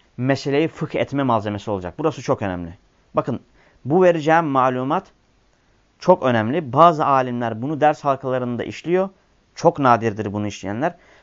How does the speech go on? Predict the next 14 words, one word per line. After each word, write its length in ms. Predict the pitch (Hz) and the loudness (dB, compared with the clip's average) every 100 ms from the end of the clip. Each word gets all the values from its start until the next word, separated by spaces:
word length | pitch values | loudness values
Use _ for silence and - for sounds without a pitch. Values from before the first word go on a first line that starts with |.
| - | -2
Ve 160 | 135 127 | -2 0
bunu 180 | 185 | -4
kolay 340 | - 151 170 170 | -2 4 4 4
kolay 260 | 151 139 | 0 0
hiçbir 320 | 117 160 - 139 | -2 -10 -6 0
yerde 320 | 123 131 117 | 0 0 -2
bulamazsınız. 600 | 110 101 - 87 87 - _ _ - | 0 -2 -6 -14 -18 -20 _ _ -10
Bu 80 | 110 | -2
malumatı. 540 | 104 90 87 85 - - _ - | 0 0 0 -8 -12 -20 _ -4
Çok 180 | 165 | -2
önemlidir. 480 | 113 101 90 80 87 - | -2 -4 -8 -10 -16 -6
Bunu 300 | 117 180 202 - _ _ - | -2 -2 -4 -12 _ _ -8
bazı 440 | 110 196 190 160 | 6 8 8 4
alimler, 580 | 120 113 98 95 98 | 2 2 2 -6 -8